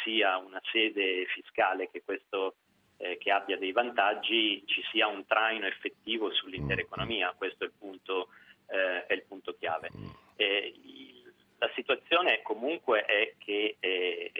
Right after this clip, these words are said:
Speaker 1: questo produce delle diseguaglianze sia a livello globale, a livello mondiale, perché se guardiamo la situazione nei paesi poveri, eh, l'ammanco per i cosiddetti paradisi fiscali per la sola Africa riguarda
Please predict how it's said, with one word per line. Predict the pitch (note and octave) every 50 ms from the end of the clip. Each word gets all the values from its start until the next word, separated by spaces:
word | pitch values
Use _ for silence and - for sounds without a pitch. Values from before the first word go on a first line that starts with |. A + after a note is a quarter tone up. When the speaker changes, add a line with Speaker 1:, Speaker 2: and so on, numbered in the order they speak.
| F#2 - _
Speaker 1:
questo | - - C3 - - A#2+ -
produce | - - - - A2 A2 - A#2 B2+ C3+ B2+ - - - G#2 F#2+ F2+ F2
delle | F#2+ G2 F#2+ G2 G2
diseguaglianze | G2 F#2+ F#2 G#2+ G2+ G2+ G#2 G#2+ G#2+ A2 G#2+ G#2 F#2+ F#2 - - - - - -
sia | - C#3 C3+
a |
livello | A2+ A2+ G#2 G#2+ G#2+ G#2+ G#2+ G2+ G2+ G2 F#2+
globale, | G2+ G2+ G2 G2 F2+ E2+ E2 D#2 - E2 - - - _
a | - -
livello | F#2 F#2 F#2+ F#2+ G2 F#2+
mondiale, | F#2+ F#2+ F#2 F#2 F#2+ F#2 F2 E2 E2 F2 F#2+ A2
perché | - - F#2 - - F#2 - -
se | F#2
guardiamo | F2+ F#2+ F#2 - - G2+ G#2 A2 G#2 G2 F#2+ F2 - _ _ _ _ _ _ _ _
la | - F#2+ -
situazione | - F#2+ - F#2 F2+ - - - G#2+ A2+ G#2+ G2+
nei | G2+ G2 F#2+
paesi | - G2 F#2 G2+ G#2 G2 G2 G2 -
poveri, | _ A2+ A2+ G#2+ G2+ F#2 F#2+ F#2 F2+ F#2 F2+ - _ _ _ _ _ _ _ _ _
eh, | - - G#2+ G2+ F#2+ F#2+ F#2 F#2 F#2
l'ammanco | F#2 G2 G2 G2+ G2+ G#2 G#2+ A2+ A#2 B2 B2 A#2+ - - A2+ G#2+ G#2+ G2+ G2+ F#2+ F#2+ F#2+ F#2 F#2+ F#2+ - _ _ _ _
per | - F#2+ G2
i | F#2+
cosiddetti | - F#2+ F2+ F#2+ - - G#2+ A2 - - G2+ - _
paradisi | - F#2+ F#2+ G2 F#2 F#2+ G#2 G#2 G#2 G2+
fiscali | - G#2 F#2+ - - - A#2 A2+ G2+ F#2+ F#2 F2+
per | - G2 -
la | G2+ G2 -
sola | - - A2 G#2+ A2 G#2+ F#2+ G2
Africa | F#2 - - - F#2+ - - F#2+
riguarda | F#2+ G2 F#2+ G2 F#2+ G2 F#2+ - - G2 F#2+ F2+